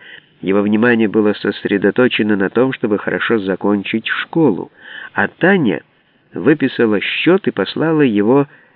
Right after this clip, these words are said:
Берни, чтоб тот оплатил отдых ребёнка. Берни, взбешённый, оплатил половину и остаток переслал Тане. Первый день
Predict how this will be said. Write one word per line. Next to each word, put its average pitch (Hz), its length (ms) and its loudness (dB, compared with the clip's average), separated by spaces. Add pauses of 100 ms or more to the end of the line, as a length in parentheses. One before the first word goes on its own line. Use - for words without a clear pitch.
(160)
Берни, 117 680 0 (220)
чтоб - 280 -4
тот - 280 2
оплатил 139 600 0
отдых 110 440 0
ребёнка. 73 560 -6 (260)
Берни, 110 480 0
взбешённый, 113 960 0 (340)
оплатил 95 540 -2
половину 170 580 0 (280)
и - 80 -4
остаток 143 500 -4
переслал 98 560 -4 (140)
Тане. - 400 -14 (3250)
Первый 135 280 4
день 127 300 0